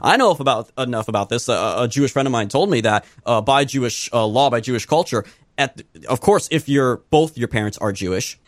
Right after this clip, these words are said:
then you're Jewish. But at the very least, if your mother is Jewish, then you are also considered Jewish. You may be, like, biologically half, but you are considered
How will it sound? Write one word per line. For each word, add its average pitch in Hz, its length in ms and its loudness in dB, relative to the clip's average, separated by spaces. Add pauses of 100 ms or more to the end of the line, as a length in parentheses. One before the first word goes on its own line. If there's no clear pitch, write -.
(140)
then 98 140 0
you're 120 100 2
Jewish. 123 400 0 (140)
But 139 80 2
at - 60 0
the 120 60 2
very 135 260 4
least, 170 300 0 (160)
if 143 180 0
your 135 140 2
mother 127 500 2
is 101 200 -6
Jewish, 73 480 -8 (260)
then 127 180 4
you 143 280 4
are 131 180 0
also 110 340 -2
considered 101 460 -4
Jewish. 107 320 -2
You 117 60 -2
may 117 100 0
be, 104 140 -4
like, 101 200 -4
biologically 104 680 -2
half, 147 280 2
but 131 160 -4
you 123 160 -4
are 110 140 -2
considered 98 460 -4